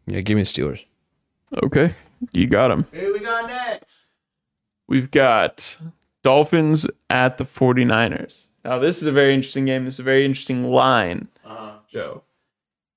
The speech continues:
Speaker 2: The forty-niners are four-point favorites at home. Four-point favorites over an eight-win, eight and three Dolphins team. That is hot.
Speaker 1: Niners are seven and four,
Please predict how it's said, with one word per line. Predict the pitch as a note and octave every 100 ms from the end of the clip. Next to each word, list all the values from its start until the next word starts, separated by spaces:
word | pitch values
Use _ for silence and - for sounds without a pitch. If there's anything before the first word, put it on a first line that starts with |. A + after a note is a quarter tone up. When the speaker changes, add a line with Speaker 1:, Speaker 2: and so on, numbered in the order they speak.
| _ _ _
Speaker 2:
The | A#2
forty-niners | - D3 C#3+ C3+ C#3 B2 A#2+
are | -
four-point | - B2+ - - -
favorites | - - - -
at |
home. | D#3 - A#3 F3 - _ _ - - _ _ _ _ _ _ _ _ _ _ _ _
Four-point | D#3 C#3+ D#3 C3+
favorites | D3 C#3 B2+ - -
over | C#3+ C#3+
an | B2+
eight-win, | B2+ C#3+ D3 C#3 C3 C3 -
eight | D3 D3
and |
three | C#3 C#3
Dolphins | B2+ C#3 - - -
team. | - - D#3+ _ _ _ _ _ _
That | - B2+
is | B2
hot. | - A#2+ - - - - _ _
Speaker 1:
Niners | - C3 D3
are | D3
seven | C3 B2+ C3+
and | C#3
four, | - B2 B2